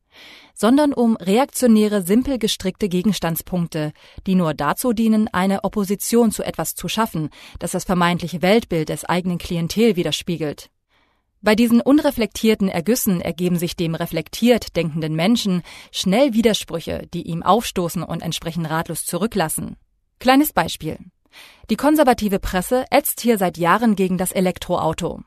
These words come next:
In einem anderen Land, gar nicht so weit entfernt in Skandinavien, sind diese aber derzeit der Renner. Und da soll mir niemand erzählen, dass sich dort nur liberale und linke Gemüter für das Elektroauto entscheiden.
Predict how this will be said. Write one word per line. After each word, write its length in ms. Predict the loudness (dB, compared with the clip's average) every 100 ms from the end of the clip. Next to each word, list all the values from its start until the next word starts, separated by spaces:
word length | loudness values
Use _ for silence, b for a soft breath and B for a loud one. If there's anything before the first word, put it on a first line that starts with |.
| _ -6
In 140 | -4
einem 260 | -2 -4 -4
anderen 400 | -2 -2 -2 -2
Land, 380 | 0 2 0 -2 B B
gar 160 | -4 -4
nicht 160 | -4
so 80 | -2
weit 200 | -2 -2
entfernt 440 | -4 -4 2 2 2
in 140 | -4
Skandinavien, 800 | -8 -6 -4 -2 -2 0 0 0 B B B
sind 240 | 0 2 4
diese 200 | 4 2
aber 180 | 2 4
derzeit 420 | 2 0 -2 0
der 120 | 2
Renner. 400 | 2 2 -4 -8 -2
Und 200 | 0 2
da 100 | 2
soll 160 | 0
mir 160 | 0 2
niemand 320 | 6 6 4
erzählen, 560 | 0 0 2 2 2 -2
dass 140 | -4
sich 160 | -4 -2
dort 180 | 0
nur 220 | 2 2 0
liberale 600 | -2 -2 4 4 4 0
und 180 | -2
linke 280 | -4 -6 -6
Gemüter 420 | -2 2 2 2
für 120 | -4 -4
das 160 | -4
Elektroauto 680 | -2 -2 -2 -4 -2 -2 -4
entscheiden. 600 | -6 -4 -4 -4 -6